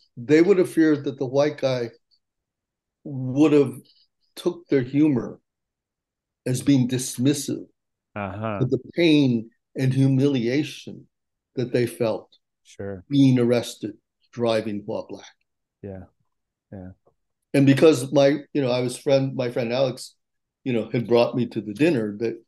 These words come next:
Speaker 1: and I knew some of these artists, they, they, they understood that I would understand the context of it.
Speaker 2: Hmm.
Speaker 1: Because it's not only understanding, you know, this, this is why Dave Chappelle stopped telling,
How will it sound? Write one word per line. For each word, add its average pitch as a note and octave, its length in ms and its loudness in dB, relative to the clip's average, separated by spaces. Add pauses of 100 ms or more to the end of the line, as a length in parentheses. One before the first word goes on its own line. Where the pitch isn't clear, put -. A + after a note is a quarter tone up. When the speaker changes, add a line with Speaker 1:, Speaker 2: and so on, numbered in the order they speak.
Speaker 1:
and B2 140 0
I A#2 120 0
knew C3+ 200 4
some C3 220 -4
of G2 100 -6
these G#2+ 160 -6
artists, C3+ 460 0
they, A2+ 200 -6
they, A#2 280 -12 (580)
they B2 180 2
understood B2 520 2
that A#2 120 0
I A#2 160 0
would A#2 180 0
understand G#2 540 -8
the G#2 60 -10
context - 680 -10
of - 100 -12
it. A2+ 120 -20 (580)
Speaker 2:
Hmm. G#2+ 460 -10
Speaker 1:
Because C#3 280 4
it's C#3+ 160 -2
not G3+ 160 4
only D#3+ 200 4
understanding, C#3 840 0 (100)
you D#3+ 160 -8
know, E3 40 -14 (380)
this, A3 200 2
this G3 460 -4 (200)
is C#3+ 180 0
why D3+ 240 4
Dave D3+ 200 4
Chappelle F3+ 460 -2
stopped C3 380 -4
telling, C3 400 -2